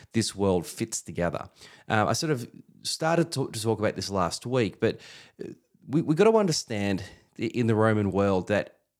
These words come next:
i-, it's really, they, they're so, uh, status conscious. They're so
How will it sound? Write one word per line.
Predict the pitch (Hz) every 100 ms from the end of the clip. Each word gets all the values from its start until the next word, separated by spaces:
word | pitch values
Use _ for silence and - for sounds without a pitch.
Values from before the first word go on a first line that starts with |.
| _
i-, | 120 -
it's | 123 -
really, | 123 120 165 175 156 113
they, | 120 127 127
they're | 123 120
so, | - 160 160 165 160 - - - _ -
uh, | 107 95 90 -
status | - - - 120 123 -
conscious. | - 104 95 - - -
They're | 101
so | - 147 147 147